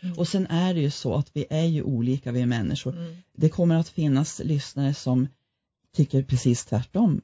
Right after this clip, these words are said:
Speaker 2: mot vad jag tycker, att förläggarens hustru är den bästa av de två.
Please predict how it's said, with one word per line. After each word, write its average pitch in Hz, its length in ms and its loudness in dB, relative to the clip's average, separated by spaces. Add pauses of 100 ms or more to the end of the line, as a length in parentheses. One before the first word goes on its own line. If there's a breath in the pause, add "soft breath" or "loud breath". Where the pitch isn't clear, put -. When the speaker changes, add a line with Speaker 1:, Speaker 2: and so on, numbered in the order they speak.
Speaker 2:
mot 127 320 -2
vad 120 80 -4
jag 180 240 -2
tycker, - 360 -8
att 131 180 -6
förläggarens 131 760 -2
hustru 208 560 -4 (400)
är 127 360 0
den 117 200 2
bästa - 340 -6
av - 100 -4
de - 180 -8
två. - 340 -12